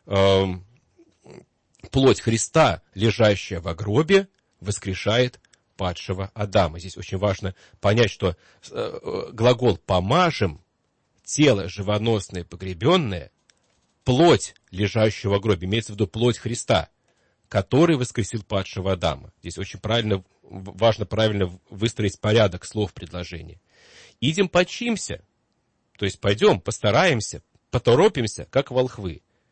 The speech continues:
Но дальше, э, э, уже, в общем-то, идёт, идут слова, о которых я говорил. Здесь идёт именно сопоставление, э, с праздником, э, Рождества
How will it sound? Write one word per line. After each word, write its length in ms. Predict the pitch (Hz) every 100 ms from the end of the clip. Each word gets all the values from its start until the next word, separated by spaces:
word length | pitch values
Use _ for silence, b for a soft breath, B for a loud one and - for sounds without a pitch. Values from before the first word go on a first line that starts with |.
| _ _ _
Но 260 | 180 202 - _ -
дальше, 460 | 135 143 - - -
э, 120 | 120
э, 440 | 120 - 107 104
уже, 400 | 98 - 107 110
в 80 | 104
общем-то, 340 | 104 104 98 101
идёт, 300 | 107 101 - B B
идут 220 | - 113 -
слова, 360 | 110 127 165
о 140 | - -
которых 340 | 107 113 -
я 160 | 110 101
говорил. 460 | 98 95 113 175
Здесь 260 | 98 120 -
идёт 240 | 92 113
именно 200 | - 104
сопоставление, 920 | 92 - - - 90 92 120 110 101 101 b b b
э, 220 | 92 92
с 100 | 90
праздником, 720 | - 101 101 104 - 95 98 _ b b b
э, 240 | 92 87
Рождества 800 | 98 92 98 - 90 98 98